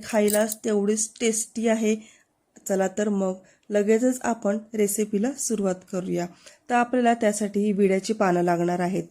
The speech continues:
तर इथे मी सात ते आठ विड्याची पानं घेतलेली आहेत,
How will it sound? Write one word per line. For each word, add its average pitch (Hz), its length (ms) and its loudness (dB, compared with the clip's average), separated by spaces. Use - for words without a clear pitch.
तर 202 60 -4
इथे 208 320 0
मी 196 220 2
सात 220 260 0
ते 247 320 -6
आठ 196 320 0
विड्याची 202 480 0
पानं 196 360 -2
घेतलेली 208 420 0
आहेत, 208 260 -2